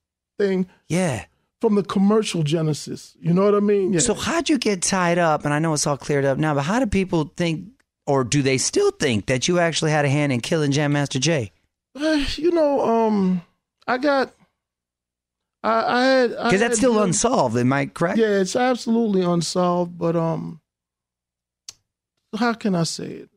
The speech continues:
Speaker 1: I guess when I was younger, I had a somewhat of a reputation.
Speaker 2: For what?
Speaker 1: Um,
Speaker 2: Not taking any shit?
Speaker 1: That's right. Yeah.
Speaker 2: Okay.
Speaker 1: Yeah, yeah.
Speaker 2: <laughs>
Speaker 1: For not taking any shit.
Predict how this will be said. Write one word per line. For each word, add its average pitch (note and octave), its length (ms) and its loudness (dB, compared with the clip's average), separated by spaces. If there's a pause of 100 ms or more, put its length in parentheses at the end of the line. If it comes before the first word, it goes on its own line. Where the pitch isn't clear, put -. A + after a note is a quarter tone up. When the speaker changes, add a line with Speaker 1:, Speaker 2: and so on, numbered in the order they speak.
(120)
Speaker 1:
I G#3 120 -4
guess A#3+ 480 -2
when G3 160 0
I F#3+ 80 2
was E3+ 260 2
younger, G3 340 0
I E3 160 0
had D#3+ 160 0
a - 160 -10 (240)
somewhat E3+ 420 0
of D3+ 100 -2
a D3 100 -4
reputation. F3 800 -6 (800)
Speaker 2:
For B2+ 180 -2
what? B2 240 -2 (140)
Speaker 1:
Um, E3 640 -2 (1040)
Speaker 2:
Not B2 100 -2
taking C3+ 240 0
any C3 120 0
shit? D#3 360 -4
Speaker 1:
That's F3+ 280 -2
right. F#3 340 -2
Yeah. F#3+ 160 0
Speaker 2:
Okay. C#3 380 -2 (100)
Speaker 1:
Yeah, F3+ 240 0 (340)
yeah. - 240 -4
Speaker 2:
<laughs> - 180 -18
Speaker 1:
For - 80 -6
not A3 240 0
taking F#3+ 320 0
any F3 180 0
shit. E3+ 340 -10